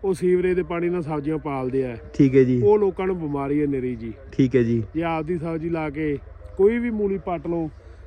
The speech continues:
Speaker 1: ਮਿੱਠੀ ਨਿਕਲੂ ਖੰਡ ਵਰਗੀ ਜੀ।
Speaker 2: ਠੀਕ ਹੈ ਜੀ।
Speaker 1: ਹਾਂਜੀ।
Speaker 2: ਤੇ ਇਹਦੀ ਜਿਹੜੀ ਸ-, ਸਟਾਲ ਆ ਬਾਈ ਦੁੱਧ ਦੇ ਮ-, ਮਾਰਕੀਟ ਦੇ ਵਿੱਚ ਕਿੱਥੇ ਲਾਉਣੇ ਆ ਬਾਈ? ਉਹ ਲੋਕੇਸ਼ਨ ਸਾਨੂੰ ਦੱਸ ਸਕਦੇ ਹੋ?
Speaker 1: ਇਹ ਅਸੀਂ ਇੱਕ ਥਾਂ ਤੇ ਹੀ ਲਾਉਣੇ, ਡਾਕਟਰ ਵਕੀਲ ਆ ਜੀ ਦੋਦੇ।
Speaker 2: ਠੀਕ ਹੈ ਜੀ।
Speaker 1: ਉਹਦੇ ਕੋਲੇ ਲਾਉਣੇ ਆ ਜੀ।
Speaker 2: ਠੀਕ ਆ, ਮੇਨ
Speaker 1: ਹਾਂ।
Speaker 2: ਅੱਡੇ ਤੇ ਜੀ?
Speaker 1: ਹਾਂ, ਮੇਨ ਅੱਡੇ ਥੋੜਾ ਕੁਰੇ।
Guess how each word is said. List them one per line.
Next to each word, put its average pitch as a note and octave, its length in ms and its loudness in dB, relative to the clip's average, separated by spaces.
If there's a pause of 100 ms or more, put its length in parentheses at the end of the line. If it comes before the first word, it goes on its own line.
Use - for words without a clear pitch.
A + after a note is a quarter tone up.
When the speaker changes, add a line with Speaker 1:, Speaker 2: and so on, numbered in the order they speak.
(140)
Speaker 1:
ਮਿੱਠੀ F3+ 280 -4
ਨਿਕਲੂ F#3+ 280 -2
ਖੰਡ C#3 280 -4
ਵਰਗੀ A2 220 -10
ਜੀ। F#2+ 120 -14 (120)
Speaker 2:
ਠੀਕ B2+ 200 0
ਹੈ A#2+ 60 2
ਜੀ। A2 180 -2 (280)
Speaker 1:
ਹਾਂਜੀ। B2 160 -10
Speaker 2:
ਤੇ D#3+ 100 2
ਇਹਦੀ F3+ 160 4
ਜਿਹੜੀ G#3 220 4
ਸ-, - 120 -6 (140)
ਸਟਾਲ D#3 380 4
ਆ E3+ 60 4
ਬਾਈ E3+ 180 4
ਦੁੱਧ C#3+ 220 4
ਦੇ E3 120 8
ਮ-, D#3+ 100 2 (200)
ਮਾਰਕੀਟ D#3 440 0
ਦੇ E3+ 100 2
ਵਿੱਚ E3+ 140 2
ਕਿੱਥੇ F#3 340 4
ਲਾਉਣੇ D#3+ 260 2
ਆ D3 40 0
ਬਾਈ? D3 180 2
ਉਹ E3 80 2
ਲੋਕੇਸ਼ਨ E3 400 2
ਸਾਨੂੰ F3 220 0
ਦੱਸ E3 180 2
ਸਕਦੇ F#3 260 2
ਹੋ? F#3 200 0
Speaker 1:
ਇਹ G#3+ 160 -4
ਅਸੀਂ A3 320 -4
ਇੱਕ G3+ 260 -8
ਥਾਂ G3 180 -8
ਤੇ G3 80 -6
ਹੀ F#3+ 60 -6
ਲਾਉਣੇ, E3+ 220 -6
ਡਾਕਟਰ E3 320 -6
ਵਕੀਲ E3+ 380 -6
ਆ D#3+ 80 -2
ਜੀ C3+ 60 -4
ਦੋਦੇ। C3+ 400 -6 (120)
Speaker 2:
ਠੀਕ D3 180 4
ਹੈ D3 60 8
ਜੀ। C3+ 220 4 (220)
Speaker 1:
ਉਹਦੇ G3+ 200 0
ਕੋਲੇ F3+ 220 -4
ਲਾਉਣੇ B2 240 -6
ਆ G#2+ 80 -12
ਜੀ। G2+ 180 -14
Speaker 2:
ਠੀਕ D3 140 2
ਆ, D3+ 40 2
ਮੇਨ D#3 260 4
Speaker 1:
ਹਾਂ। G3 60 6
Speaker 2:
ਅੱਡੇ G3 160 6
ਤੇ G3 160 4
ਜੀ? F#3 220 2
Speaker 1:
ਹਾਂ, D#3+ 120 -2
ਮੇਨ E3 280 -4
ਅੱਡੇ E3 160 -8
ਥੋੜਾ E3 220 -8
ਕੁਰੇ। D#3+ 320 -6